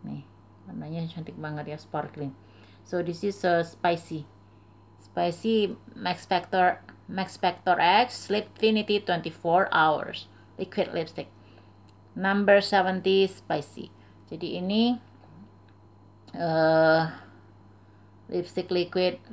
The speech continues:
Max Factor X Lipfinity dua puluh empat jam.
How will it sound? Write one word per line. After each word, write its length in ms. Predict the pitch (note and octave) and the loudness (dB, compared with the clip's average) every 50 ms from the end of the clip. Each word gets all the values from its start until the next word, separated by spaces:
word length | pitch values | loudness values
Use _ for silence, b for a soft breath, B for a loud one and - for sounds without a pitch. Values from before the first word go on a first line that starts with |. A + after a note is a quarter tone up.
| A3 - - - - | -16 -16 -16 -14 -10
Max 240 | - F3 E3 E3 - | -6 -6 -6 -6 -4
Factor 320 | - F3+ E3 - - E3+ - | -2 -2 -2 -2 -4 -2 0
X 320 | C3+ E3 E3 D#3+ - - | 2 2 2 0 -4 -6
Lipfinity 640 | F3 D#3+ D#3+ - E3+ D#3+ D#3+ D#3+ D#3+ - F#3+ F#3+ F#3+ | -6 -6 -6 -6 -6 -6 -6 -4 -4 -2 -4 -4 -2
dua 240 | D#3 D3+ D3+ D3+ - | -2 -2 -2 -2 -2
puluh 160 | - D#3 D3 | -4 -6 -4
empat 240 | - D3 C3 C3 - | -6 -6 -6 -6 -4
jam. 320 | - D3 C#3+ C#3 C3+ | -4 -4 -4 -4 -8